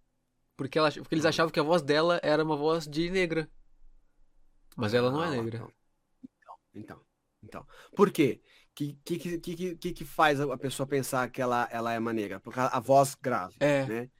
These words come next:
Speaker 2: Então, geralmente a, assim, a voz de soul, né? O soul, esse registro soul, né?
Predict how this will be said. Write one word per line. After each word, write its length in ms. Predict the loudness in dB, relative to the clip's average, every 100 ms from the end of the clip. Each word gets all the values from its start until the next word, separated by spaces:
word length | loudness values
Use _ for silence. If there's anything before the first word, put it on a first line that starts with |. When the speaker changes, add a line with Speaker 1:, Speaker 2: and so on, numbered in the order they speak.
| _ _ _ _ _
Speaker 2:
Então, 140 | -8 -4
geralmente 400 | 4 6 6 6
a, 200 | 6 6
assim, 180 | 2 0
a 80 | 2
voz 240 | 4 4
de 100 | 4
soul, 600 | -2 -4 0 0 0 -2
né? 160 | -4 -2
O 100 | -4
soul, 400 | -4 -4 0 0
esse 140 | -2
registro 360 | -6 -8 -10 -14
soul, 640 | -12 -10 -4 -4 -4 -8 -16 _ _ _ -8
né? 280 | -6 -6